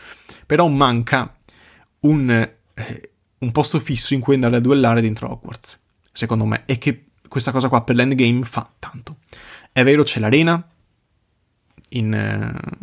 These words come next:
diciamo, in open world c'è l'arena in cui si può andare, si può combattere contro i nemici, contro i boss a ondate, per carità, ma secondo me, anche di trama,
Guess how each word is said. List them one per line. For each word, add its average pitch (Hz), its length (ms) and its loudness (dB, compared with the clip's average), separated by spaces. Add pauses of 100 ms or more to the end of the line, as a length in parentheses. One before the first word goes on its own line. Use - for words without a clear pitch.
(140)
diciamo, 110 880 -4 (360)
in 120 100 2
open 107 280 0
world 139 240 6
c'è 120 220 0
l'arena 123 260 2
in 120 60 0
cui - 120 -6
si 113 120 -6
può 113 100 -6
andare, 143 300 2
si 120 180 -2
può 113 120 -10
combattere 113 480 -6
contro 107 480 -6 (500)
i 117 100 -4
nemici, 127 360 2
contro 123 260 -2
i - 20 0
boss 127 300 0
a 107 60 -4
ondate, 135 460 0
per - 280 -12
carità, 151 520 -2 (680)
ma 123 460 2 (160)
secondo 101 640 -6
me, 170 320 0 (720)
anche 160 280 0
di 127 120 2
trama, 117 440 -4